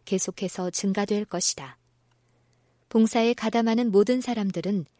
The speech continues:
하나님의 도우시는 손이다. 청년들이 더욱 큰 유익을 얻을 수 없는 분야의 사업은 결코 없다.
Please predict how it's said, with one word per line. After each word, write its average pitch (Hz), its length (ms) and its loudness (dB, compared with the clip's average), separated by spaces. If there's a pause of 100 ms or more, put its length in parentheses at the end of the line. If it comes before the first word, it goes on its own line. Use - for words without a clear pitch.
(140)
하나님의 240 520 0
도우시는 202 520 2
손이다. 220 540 -4 (1300)
청년들이 220 720 4
더욱 190 360 0
큰 247 280 -2
유익을 214 400 4
얻을 202 380 0
수 - 160 0
없는 185 240 0
분야의 190 400 -2
사업은 170 580 -6
결코 190 380 -6
없다. 139 400 -14